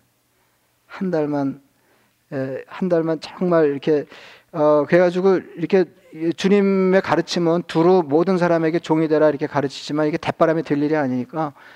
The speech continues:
처음에는 이렇게, 처음에 하실 때는 이렇게 그 인간을 정하세요. 이렇게 "내가 종노릇하-, 나는 그를 위해서 한 달 동안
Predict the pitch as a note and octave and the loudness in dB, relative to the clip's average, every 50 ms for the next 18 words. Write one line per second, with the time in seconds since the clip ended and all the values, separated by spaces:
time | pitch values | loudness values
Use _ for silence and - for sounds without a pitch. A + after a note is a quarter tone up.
0 | - - - - _ _ - - E3 E3+ E3+ E3+ E3+ F3 F3+ E3+ D#3 C3 G2 D#3+ | -20 -20 -20 -20 _ _ -8 -4 0 0 2 2 2 2 2 2 0 -2 -6 -8
1 | - - E3 D#3 D3+ C#3 - - - E3 E3+ E3+ F3 E3+ - E3 D#3+ - D#3+ D3+ | -4 0 0 2 2 0 0 -2 -2 0 0 0 -2 -2 -4 -4 -2 0 0 0
2 | D3 E3 E3+ D#3+ C#3+ B2+ - - D#3 D#3+ C#3+ - - - _ - - - _ - | 0 0 -2 -2 -4 -4 0 2 2 2 2 0 -4 -12 _ -20 -20 -12 _ 0
3 | - F3 F#3+ F#3 F3 F3+ E3+ F3 E3 - C3+ C3+ C#3 C3 - C3+ B2 A#2+ A#2 A#2+ | 2 2 2 2 2 2 0 0 0 0 0 0 0 0 -2 -2 -2 -2 -2 -4
4 | C3 C3 A#2+ C#3+ C#3 - - A#2+ A2+ A2+ A#2+ B2+ C#3 C#3 D#3 C#3+ C#3+ D3+ D3+ - | -8 -10 -14 -18 -16 -14 -10 -8 -8 -8 -10 -12 -14 -6 -2 0 0 0 0 0
5 | D#3 D#3+ D#3+ D#3 D3 C3+ - C3 C3+ D#3 E3+ F3+ E3 - E3+ E3+ F3 F3 E3 D#3+ | 0 2 2 2 0 0 0 0 2 2 2 2 0 2 2 2 4 2 2 4
6 | D#3 D3+ D3 C#3+ E3+ E3 - G#3 G3 F#3+ E3+ E3 - D#3+ D3 D3 D#3+ F#3+ | 2 2 2 0 -2 -2 0 0 2 2 2 0 -2 -4 -4 -2 -2 -2